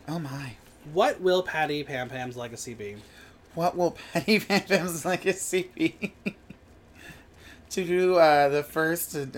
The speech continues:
Speaker 1: cartwheel <laughs> on all Drag Race Holland?
Speaker 2: Like, poor girl. Like, real royally fucked over.
Speaker 1: Yeah, absolutely.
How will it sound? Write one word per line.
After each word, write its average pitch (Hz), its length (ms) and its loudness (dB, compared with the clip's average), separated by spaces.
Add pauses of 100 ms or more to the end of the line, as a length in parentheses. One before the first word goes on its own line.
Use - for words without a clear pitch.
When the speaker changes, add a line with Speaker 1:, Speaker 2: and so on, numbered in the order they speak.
(100)
Speaker 1:
cartwheel 170 680 4 (120)
<laughs> - 120 -2
on 190 260 0 (100)
all 185 220 6
Drag 175 380 6
Race 196 260 0
Holland? 190 420 0
Speaker 2:
Like, 220 220 0 (240)
poor 330 220 2
girl. 185 480 2
Like, 160 160 -4 (260)
real 294 400 2
royally 349 380 6
fucked - 340 -2
over. 113 380 -4
Speaker 1:
Yeah, 175 420 4 (340)
absolutely. 165 800 2